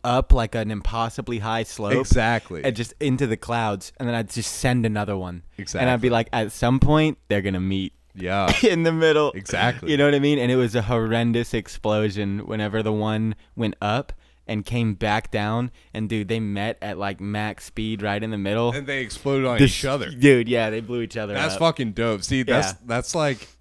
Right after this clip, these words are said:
Speaker 2: we have the same kind of brain when it
Speaker 1: I
Speaker 2: comes
Speaker 1: coulda had
Speaker 2: to
Speaker 1: a successful park, but
Speaker 2: Yeah, but no.
Speaker 1: instead I murdered civilians.
Speaker 2: Yeah.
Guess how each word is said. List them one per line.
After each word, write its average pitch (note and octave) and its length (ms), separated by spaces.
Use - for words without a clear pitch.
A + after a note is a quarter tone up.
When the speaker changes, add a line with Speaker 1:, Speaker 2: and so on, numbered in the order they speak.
Speaker 2:
we C3 140
have G#3 140
the C#3 100
same B2 240
kind A2 200
of F2+ 80
brain F#2 280
when F2 80
it C3 40
Speaker 1:
I B2+ 40
Speaker 2:
comes - 100
Speaker 1:
coulda D#3+ 180
had C#3+ 160
Speaker 2:
to B2+ 60
Speaker 1:
a - 20
successful A2 560
park, G2 500
but G#2 200
Speaker 2:
Yeah, E2 300
but A2+ 380
no. A2 160
Speaker 1:
instead A2+ 220
I G#2+ 100
murdered G#2 300
civilians. F#2 680
Speaker 2:
Yeah. E2+ 300